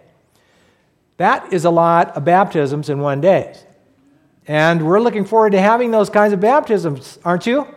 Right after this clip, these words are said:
We want them to have them right here in Santa Clarita. There's no reason why you can't. Now, one thing that always comes up when there's baptisms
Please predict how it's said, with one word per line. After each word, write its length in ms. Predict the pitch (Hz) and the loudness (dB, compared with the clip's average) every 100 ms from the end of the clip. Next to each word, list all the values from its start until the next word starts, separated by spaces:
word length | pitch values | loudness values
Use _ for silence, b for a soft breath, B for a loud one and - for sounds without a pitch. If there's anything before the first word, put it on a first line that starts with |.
| _ _ _ _ _ _ _ - | _ _ _ _ _ _ _ -8
We 60 | |
want 220 | 208 262 277 | 0 2 2
them 80 | |
to 80 | 269 | 0
have 180 | 254 269 | 0 0
them 220 | 247 214 | -2 -6
right 280 | 170 175 240 | -2 0 0
here 380 | 233 220 120 - - - | 0 0 0 -4 -20 -16
in 100 | 135 | -14
Santa 400 | - 160 160 151 | -6 -4 -4 -10
Clarita. 480 | - 135 147 143 135 | -10 -8 -6 -4 -4
There's 140 | 123 | -6
no 180 | 135 160 | -6 -4
reason 260 | 165 143 | -4 -6
why 140 | 139 135 | -6 -6
you 100 | 123 | -8
can't. 340 | 135 123 117 - b b b b b b _ _ _ _ _ _ _ _ _ _ _ _ _ _ _ _ b b b b b | -8 -10 -10 -18 b b b b b b _ _ _ _ _ _ _ _ _ _ _ _ _ _ _ _ b b b b b
Now, 160 | 160 160 | 0 2
one 200 | 220 285 | 2 0
thing 160 | 277 | 0
that 100 | 196 | 0
always 240 | 160 208 208 | 0 -2 -4
comes 260 | 196 147 | -4 0
up 260 | 165 143 143 | 2 2 -2
when 120 | 135 | -8
there's 160 | 131 101 | -8 -4
baptisms 920 | 135 143 139 131 101 110 117 - | -4 -4 -4 -10 -8 -12 -14 -20